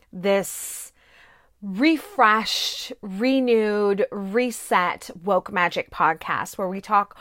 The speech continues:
all things magic, medicine, mystic, and of course, woke. And I am your host, Brandy Amara Sky. I help folks believe in magic by believing in themselves,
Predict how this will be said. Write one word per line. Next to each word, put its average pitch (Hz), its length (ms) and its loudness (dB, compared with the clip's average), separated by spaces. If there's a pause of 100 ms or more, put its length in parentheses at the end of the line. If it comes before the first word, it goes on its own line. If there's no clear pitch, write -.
(260)
all 226 180 6
things 185 420 -6
magic, 262 920 2 (260)
medicine, 220 920 2 (120)
mystic, 208 800 -2
and 196 100 -2
of 190 180 -6
course, 185 640 2 (280)
woke. - 560 -6 (320)
And 214 400 0 (100)
I 247 380 0
am 208 540 -2 (180)
your 254 160 -2
host, - 560 -4 (320)
Brandy 202 380 0
Amara 190 260 0
Sky. 185 580 2
I 185 120 4
help 185 440 -2 (280)
folks 285 520 4
believe 208 380 0
in 190 160 -6
magic 196 580 2
by 185 140 -4
believing 180 540 -6
in 175 160 -10
themselves, 240 680 2